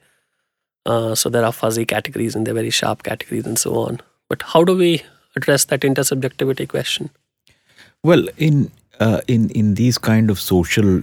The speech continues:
Speaker 2: relations,
Speaker 1: Hmm.
Speaker 2: the exact,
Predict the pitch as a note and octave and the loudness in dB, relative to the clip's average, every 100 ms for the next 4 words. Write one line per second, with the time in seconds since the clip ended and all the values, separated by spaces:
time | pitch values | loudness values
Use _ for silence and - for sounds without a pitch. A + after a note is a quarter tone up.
0 | - _ - E2+ E2 D#2+ - C#2+ A#2+ - | -4 _ -2 2 2 2 0 -2 -4 -8
1 | - - F3+ A2+ B2+ _ _ - A#2 A2 | -8 -2 0 0 -6 _ _ -12 -4 -4
2 | - F#2+ F2+ F2 G#2 G#2 F#2+ - - | 0 0 0 2 4 4 0 -8 -12